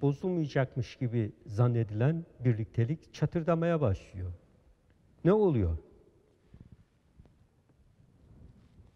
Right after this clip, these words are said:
Ne oluyor ki biz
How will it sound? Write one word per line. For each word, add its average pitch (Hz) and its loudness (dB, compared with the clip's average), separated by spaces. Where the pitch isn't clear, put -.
Ne 165 0
oluyor 170 0
ki 147 -8
biz - -8